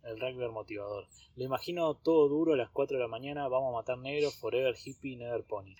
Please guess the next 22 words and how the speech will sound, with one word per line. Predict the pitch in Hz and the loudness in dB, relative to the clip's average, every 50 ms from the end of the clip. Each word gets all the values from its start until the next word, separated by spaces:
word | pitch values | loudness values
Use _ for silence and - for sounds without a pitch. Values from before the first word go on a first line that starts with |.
| - | -10
En | - 151 160 | -6 -4 0
noviembre | 165 185 214 233 226 226 | 4 4 4 6 6 6
del | 202 151 | 6 6
sesenta | 131 131 - - 131 123 117 127 | 4 0 -2 -2 -4 -6 -4 0
y | 143 165 | 0 0
ocho | 175 - - - | 0 0 -4 -6
se | - - | -6 -6
publicó | - - 120 117 117 120 - - 156 160 | -6 -6 -8 -6 -6 -4 0 4 4 4
el | 147 139 | 4 2
álbum | 139 143 147 139 131 127 | 2 0 -2 -4 -2 -2
blanco | 131 131 135 135 135 127 | -2 -2 0 2 2 4
de | 117 107 | 4 2
los | 101 92 | 0 -6
Beatles, | 95 95 95 - - - - - - - _ _ _ _ _ _ | -10 -14 -16 -16 -18 -12 -12 -12 -12 -12 _ _ _ _ _ _
y | - 131 | -4 -2
la | 131 120 | 0 0
situación | - - 143 139 - 180 185 | 0 0 0 0 0 0 -2
se | - - 151 | 0 2 2
volvió | 139 131 131 147 151 143 | 4 4 6 6 6 6
aún | 135 131 139 151 156 151 | 6 4 4 2 -2 -4
más | 143 131 - - | -6 -4 -4 -6
extraña. | 113 - - - 107 98 95 - - | -8 -10 -10 -10 -10 -10 -10 -12 -20